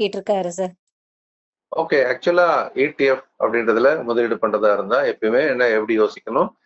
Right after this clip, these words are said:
Speaker 2: ஒரு long டேர்முக்கு minimum த்ரீ இயர்ஸ், five years இருந்தா ரொம்ப நல்லது. ஆ, மாசம் மாசம் கொஞ்சம் தொடர்ந்து வாங்குற மாதிரியான திட்டமிடணும் அப்படின்றது ரொம்ப முக்கியமான ஒரு விஷயம். அதனாலதான்,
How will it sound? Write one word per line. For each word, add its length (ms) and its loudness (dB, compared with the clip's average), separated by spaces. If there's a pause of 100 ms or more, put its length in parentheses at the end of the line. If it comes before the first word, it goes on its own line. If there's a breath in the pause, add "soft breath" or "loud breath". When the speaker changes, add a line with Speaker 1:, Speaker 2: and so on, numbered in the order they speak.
(240)
Speaker 2:
ஒரு 180 0
long 300 0
டேர்முக்கு 440 -2
minimum 400 -2
த்ரீ 20 -4
இயர்ஸ், 300 0
five 100 2
years 200 -2
இருந்தா 240 0
ரொம்ப 240 0
நல்லது. 480 -2 (400)
ஆ, 180 0
மாசம் 360 0
மாசம் 300 -2
கொஞ்சம் 180 0
தொடர்ந்து 520 -2 (300)
வாங்குற 320 0
மாதிரியான 400 0 (100)
திட்டமிடணும் 560 -4 (220)
அப்படின்றது 400 -2
ரொம்ப 300 0
முக்கியமான 500 -4
ஒரு 120 -2
விஷயம். 420 -4 (400 soft breath)
அதனாலதான், 600 0